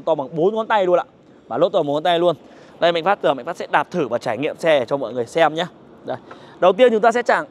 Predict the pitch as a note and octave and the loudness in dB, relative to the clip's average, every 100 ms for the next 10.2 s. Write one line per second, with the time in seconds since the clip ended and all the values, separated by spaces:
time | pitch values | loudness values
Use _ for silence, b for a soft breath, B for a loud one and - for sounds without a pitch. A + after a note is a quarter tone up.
0 | B2+ E3+ E3 D#3 D3 E3+ D3+ B2+ B2+ D3+ | -8 0 0 2 -2 -2 -2 -4 0 2
1 | F#3 G#3 G3+ - D#3 D3 F3 E3 F#3 F#3 | 2 4 2 0 -4 -2 -2 -2 -8 -4
2 | F#3+ E3 _ - D3 - B3 A#3 A3 - | -4 -4 _ -6 -6 0 2 4 0 -6
3 | b b F#3+ F3 D#3 - D#3+ D3+ E3 - | b b -2 0 -2 0 0 0 -10 -10
4 | _ D3+ - _ _ _ _ _ _ _ | _ -20 -20 _ _ _ _ _ _ _
5 | _ _ _ _ _ _ _ _ - _ | _ _ _ _ _ _ _ _ -20 _
6 | B B B B F3+ B3+ D4+ A#3+ A3 A3+ | B B B B 2 4 4 4 4 4
7 | C4 A#3 C4+ - C4 A#3 F#3+ D#3 D#3+ F#3+ | 4 0 -4 0 0 2 0 0 2 4
8 | F3+ E3+ F3 G#3+ C#4 C4+ G#3+ F#3 C4+ B3 | 4 2 -6 -2 0 0 0 -2 -8 -4
9 | A#3 G#3 F3 E3+ E3+ D#3 C#3 C#3 D#3+ - | 2 2 0 -4 0 0 0 -10 -12 -4
10 | A3+ | -4